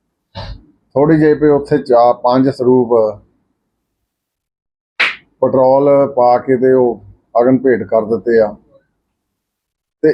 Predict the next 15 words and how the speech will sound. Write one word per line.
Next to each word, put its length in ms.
ਇਹ 180
ਜਿਹੜੀ 440
ਸਾਜ਼ਿਸ਼ 560
ਹੋਈ 320
ਆ, 160
ਇਹ 260
ਸਰਕਾਰ 520
ਨੂੰ 180
ਤੁਰੰਤ 460
ਜਿਹੜੀ 220
ਆ 80
ਲੱਭਣੀ 340
ਚਾਹੀਦੀ 420
ਆ, 80
ਕਿਉਂਕਿ 640